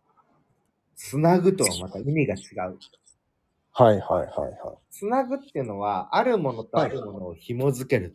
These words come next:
Speaker 1: っていう。
Speaker 2: はい。はい、そうですね。
Speaker 1: 紡ぐっていうのはね、心をつなぐみたいなとこあって。
Speaker 2: はい。
Speaker 1: うん、僕はもっとね、
Speaker 2: はい。
Speaker 1: エモーショナルな方向に行こうかなと。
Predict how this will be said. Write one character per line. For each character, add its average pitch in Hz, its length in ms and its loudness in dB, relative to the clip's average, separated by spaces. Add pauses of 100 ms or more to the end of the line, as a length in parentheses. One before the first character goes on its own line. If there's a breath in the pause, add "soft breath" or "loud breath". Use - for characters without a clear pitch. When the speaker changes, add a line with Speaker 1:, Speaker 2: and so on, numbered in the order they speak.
(140)
Speaker 1:
っ - 40 -20
て 87 80 -12
い - 20 -12
う。 - 20 -20 (560)
Speaker 2:
は 117 160 4
い。 104 40 4
は 90 60 -2
い、 - 100 -16
そ - 180 -10
う - 20 -10
で - 60 -18
す - 140 -14
ね。 110 240 -4 (160)
Speaker 1:
紡 240 400 0
ぐ 202 80 4
っ - 20 4
て - 140 -6
い - 40 -6
う - 40 -8
の 92 40 -8
は 90 60 -8
ね、 190 100 -14 (100)
心 277 640 4
を 120 220 2
つ - 120 -12
な 131 140 0
ぐ 123 140 -2
み 113 100 -8
た 104 100 -4
い 90 40 -10
な 87 80 -16
と - 80 -14
こ 95 100 -12
あ 90 60 -8
っ - 120 -20
て。 87 140 -14 (720)
Speaker 2:
は 120 200 6
い。 98 100 -6 (380)
Speaker 1:
う 123 80 -4
ん、 113 180 -4
僕 165 160 -4
は 226 60 6
も 262 100 6
っ 254 80 -10
と 143 100 4
ね、 113 380 0 (640)
Speaker 2:
は 170 100 6
い。 - 20 4
Speaker 1:
エ 202 40 4
モ 220 100 8
ー 208 40 8
シ 196 100 0
ョ 151 40 2
ナ 117 120 0
ル 110 80 -2
な 101 240 -8 (540)
方 131 200 6
向 117 140 4
に 113 80 4
行 90 60 -2
こ 127 100 6
う - 60 -4
か 87 60 -6
な 69 140 -10
と。 - 80 -20